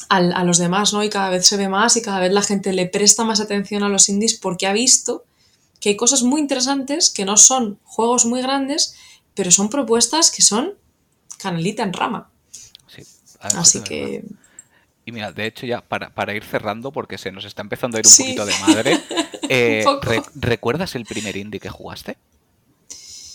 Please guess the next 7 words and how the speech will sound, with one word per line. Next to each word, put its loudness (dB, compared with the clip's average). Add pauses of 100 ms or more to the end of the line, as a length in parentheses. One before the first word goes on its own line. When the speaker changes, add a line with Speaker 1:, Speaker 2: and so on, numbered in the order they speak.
(920)
Speaker 2:
Que, 2
que -2
tú -4
reconocieras -2
ya 0
como -10
indie. -18